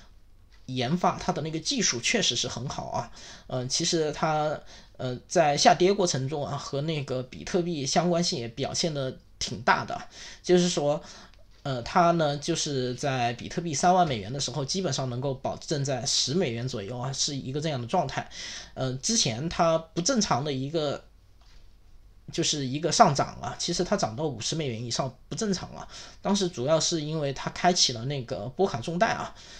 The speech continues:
那个时候它的那个价值是被高估的。如果说它价值一直稳定在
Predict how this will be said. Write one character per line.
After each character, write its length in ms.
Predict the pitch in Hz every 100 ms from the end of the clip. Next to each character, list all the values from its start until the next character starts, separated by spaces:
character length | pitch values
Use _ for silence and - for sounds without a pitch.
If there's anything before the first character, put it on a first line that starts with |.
| - -
那 100 | 190
个 80 |
时 120 | 175 151
候 100 | 147
它 160 | 160
的 100 | 147
那 120 | 151 139
个 80 |
价 220 | 131 175 139
值 120 | 123
是 140 | -
被 160 | 139 127
高 240 | 151 160
估 200 | 175 165
的。 240 | 160 127 - - -
如 120 | 165
果 80 | 180
说 140 | 165 160
它 100 | 170
价 200 | 190 139
值 180 | 135
一 160 | 156 185
直 200 | - 131
稳 280 | 143 117 101
定 140 | 160
在 320 | 156 143 127